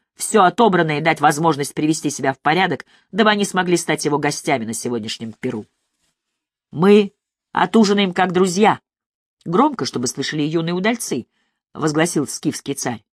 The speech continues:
«Вам, молодым, будет полезно прислушаться к речам великого человека, попавшего в ваши руки лишь по умышлению богов, ибо никто из вас не мог бы потягаться с ним ни в доблести, ни в мудрости. Не будь на то воли небес, вы не приблизились бы к нему и на сотню стадиев».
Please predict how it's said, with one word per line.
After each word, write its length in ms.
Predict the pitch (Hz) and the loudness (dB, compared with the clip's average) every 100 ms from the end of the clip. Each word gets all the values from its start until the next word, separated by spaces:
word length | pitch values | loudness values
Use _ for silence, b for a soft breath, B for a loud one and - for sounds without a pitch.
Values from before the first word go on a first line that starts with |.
| _ _ _ | _ _ _
«Вам, 280 | 147 185 202 | 2 4 4
молодым, 340 | 208 208 208 208 | 6 4 4 4
будет 240 | 202 - | 2 2
полезно 400 | 208 254 208 156 | 2 4 2 0
прислушаться 500 | 151 143 151 151 160 | -2 -2 -2 -2 -2
к 80 | 147 | -4
речам 300 | 151 151 139 | 0 0 2
великого 380 | 156 151 143 139 | 2 0 0 -2
человека, 580 | - 151 202 196 120 b b b | 0 2 2 0 -6 b b b
попавшего 520 | - 170 185 170 175 170 | 0 4 4 2 2 4
в 40 | |
ваши 260 | 170 - 175 | 4 2 2
руки 240 | 185 175 | 4 4
лишь 200 | 170 160 | 2 2
по 100 | 165 | 0
умышлению 500 | 165 180 196 175 175 | 0 0 0 2 2
богов, 500 | 170 202 185 139 - _ _ _ _ | 4 4 6 2 -2 _ _ _ _
ибо 180 | - 202 | 2 4
никто 320 | 254 - 302 | 2 2 4
из 160 | 226 143 | 4 4
вас 240 | 147 - | 0 0
не 80 | 165 | 0
мог 160 | 175 160 | 0 0
бы 80 | 147 | 0
потягаться 580 | 165 196 190 139 - | 0 2 2 0 -2
с 80 | 143 | -6
ним 220 | 156 139 - _ _ | -6 -8 -10 _ _
ни 160 | 175 269 | -2 0
в 60 | 190 | 4
доблести, 500 | 180 123 120 - 175 | 4 2 -2 0 2
ни 100 | 214 | 2
в 80 | |
мудрости. 580 | 151 127 117 110 - - _ _ _ _ - | 0 -6 -8 -10 -12 -16 _ _ _ _ -4
Не 120 | 240 | 0
будь 180 | 262 294 | 2 2
на 100 | 269 | 2
то 140 | 269 | 4
воли 180 | 254 254 | 4 4
небес, 480 | 254 269 175 - - _ _ | 2 2 2 0 -8 _ _
вы 160 | 151 240 | 0 2
не 100 | 269 | 4
приблизились 640 | 277 269 311 240 175 151 | 4 6 6 6 6 4
бы 120 | 143 | 0
к 100 | 151 | -2
нему 240 | 147 165 143 | -2 -2 -2
и 100 | 156 | 0
на 100 | 160 | -2
сотню 360 | - 147 120 | 0 -4 -4
стадиев». 500 | 147 - 147 110 107 | -10 -2 -2 -2 -8